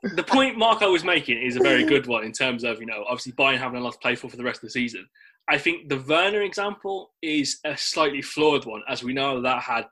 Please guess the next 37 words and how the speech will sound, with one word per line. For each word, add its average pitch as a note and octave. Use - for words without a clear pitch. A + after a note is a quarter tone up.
you C#3+
know, G#2
it, -
it's -
time D#3+
locked C#3
and B2+
it's A#2+
very A#2+
time A#2+
sensitive. C3
So D3+
if C#3
you're G3+
in A3
a G3
place F3+
of C#3+
uncertainty C#3+
and C3+
you're, C3+
you C#3
know, G#2+
being D#3
averse C#3
to C#3
making C3
a B2
major B2+
investment A#2
as A#2
Timo A2+
Werner A2+
was, A#2
and, D#3+
you B2+
know, G#2+